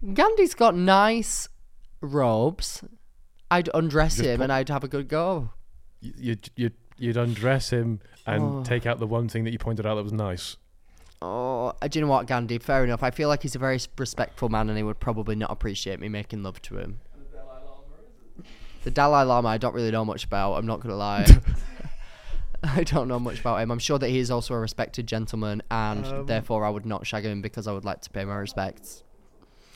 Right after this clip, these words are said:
Speaker 1: Right,
Speaker 2: So
Speaker 1: go on.
Speaker 2: you, this is, this is all about you just, like, en-,
Speaker 1: If
Speaker 2: enjoying
Speaker 1: I
Speaker 2: the
Speaker 1: would shag them
Speaker 2: position
Speaker 1: for
Speaker 2: of
Speaker 1: clout.
Speaker 2: power.
Speaker 1: Yeah, if I would shag them for clout.
Speaker 2: Um,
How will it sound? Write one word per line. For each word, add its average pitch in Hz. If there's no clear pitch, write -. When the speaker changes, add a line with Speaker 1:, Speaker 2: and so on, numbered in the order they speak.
Speaker 1:
Right, 120
Speaker 2:
So 123
Speaker 1:
go 160
on. 160
Speaker 2:
you, 160
this 160
is, 156
this 160
is 165
all 180
about 151
you 139
just, 131
like, 120
en-, 117
Speaker 1:
If -
Speaker 2:
enjoying 120
Speaker 1:
I 151
Speaker 2:
the 147
Speaker 1:
would -
shag -
them 127
Speaker 2:
position 123
Speaker 1:
for 123
Speaker 2:
of 117
Speaker 1:
clout. 120
Speaker 2:
power. 107
Speaker 1:
Yeah, 123
if 117
I 139
would 135
shag 131
them 110
for 110
clout. 98
Speaker 2:
Um, 127